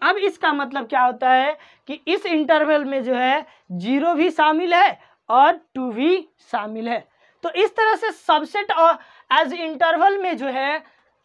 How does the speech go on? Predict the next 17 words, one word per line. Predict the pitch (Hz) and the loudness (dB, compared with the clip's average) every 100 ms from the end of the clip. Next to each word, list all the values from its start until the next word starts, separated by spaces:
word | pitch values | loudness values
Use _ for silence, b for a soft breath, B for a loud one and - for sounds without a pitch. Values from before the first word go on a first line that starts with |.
| _ - | _ -8
interval | 302 294 339 349 381 | -2 2 2 2 0
as | 330 330 _ _ - | 0 -2 _ _ -4
subset | 294 269 415 392 | -4 -2 -4 -4
में, | 339 330 320 - | -4 -4 -6 -10
subset | - 277 262 370 | -6 -4 -2 0
of | 330 320 269 | 0 0 2
R | 302 320 | 0 0
में | 302 | -6
जो | 262 | -6
है | 277 | -6
ये | 254 | -6
चार | 320 311 294 | -4 0 0
कंडीशन | 311 285 262 254 285 | 0 -6 -6 -6 -6
बनते | 240 247 254 | -6 -8 -8
हैं | 233 196 b b b b - | -10 -10 b b b b -2
किसी | 359 349 427 427 | -2 2 2 2
भी, | 277 339 | 2 2